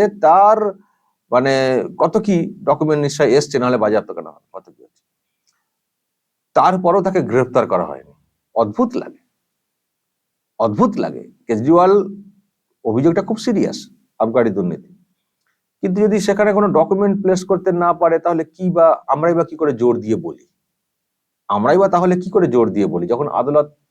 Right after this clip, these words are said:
জামিন মঞ্জুর করে দিচ্ছে? সবসময় তো আদালত, আদালতের ব্যাপারে তো প্রশ্ন তোলা তো যায় না,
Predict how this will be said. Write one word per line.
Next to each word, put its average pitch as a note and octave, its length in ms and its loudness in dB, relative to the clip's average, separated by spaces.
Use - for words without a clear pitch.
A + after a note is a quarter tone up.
জামিন B2+ 260 -2
মঞ্জুর C#3 300 -2
করে C3+ 160 0
দিচ্ছে? B2 320 -8
সবসময় D#3+ 440 0
তো - 80 0
আদালত, C#3 340 2
আদালতের D3 400 2
ব্যাপারে D3+ 240 2
তো F3 100 -2
প্রশ্ন - 340 -10
তোলা E3+ 140 0
তো E3 100 0
যায় G3+ 240 2
না, A#2 120 -4